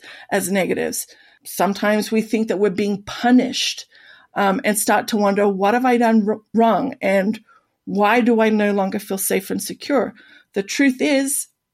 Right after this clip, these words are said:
we need those pushes. We need those moments where we're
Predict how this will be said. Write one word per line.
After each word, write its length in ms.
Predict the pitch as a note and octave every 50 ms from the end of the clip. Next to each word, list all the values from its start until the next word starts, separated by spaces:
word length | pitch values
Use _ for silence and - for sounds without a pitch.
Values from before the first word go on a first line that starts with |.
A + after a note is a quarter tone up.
| _ -
we 300 | G3 G3 A3 A#3+ A#3+ A#3
need 480 | A3 G#3+ G#3 G#3+ A3+ B3+ C4+ B3 F3+ G3
those 320 | G3 - F#3+ F#3 F#3+ F#3+
pushes. 520 | - - A#3+ B3 - - - - - -
We 340 | - F3+ G3 A3 A#3+ A#3+ A#3
need 560 | G#3+ G3+ G#3 G#3+ B3 C4 B3+ G#3 G#3 G#3 B3+ - - - - - _ _ _ -
those 400 | - F#3 G3+ G#3+ G#3 G#3 G3+ A3
moments 400 | G#3+ G#3+ A3 A3 G3+ D3 - -
where 160 | G3+ G3+ F#3+
we're 400 | F#3 F#3+ F#3+ F3+ F3 F3 -